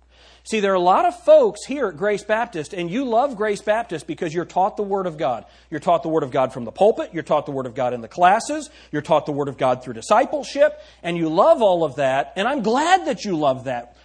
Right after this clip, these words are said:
We love providing it for you, but there's gotta come a time where you're able to search the Scriptures for yourself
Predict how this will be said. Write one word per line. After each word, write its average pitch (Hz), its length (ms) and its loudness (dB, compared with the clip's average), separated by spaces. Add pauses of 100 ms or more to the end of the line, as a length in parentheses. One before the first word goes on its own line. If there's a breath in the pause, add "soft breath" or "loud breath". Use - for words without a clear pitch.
We 285 180 0
love 277 400 2
providing 240 500 -2
it 214 120 -8
for 269 260 -4
you, 147 300 -4 (460 soft breath)
but 156 100 -2
there's 139 220 -6
gotta 175 240 2
come 269 240 -6
a 262 60 -10
time 107 580 -8 (560)
where 135 120 -8
you're 151 260 -4
able 175 280 -4
to 165 160 -12
search - 460 -10
the 120 80 -16
Scriptures 135 520 -12
for 120 280 -14
yourself - 800 -20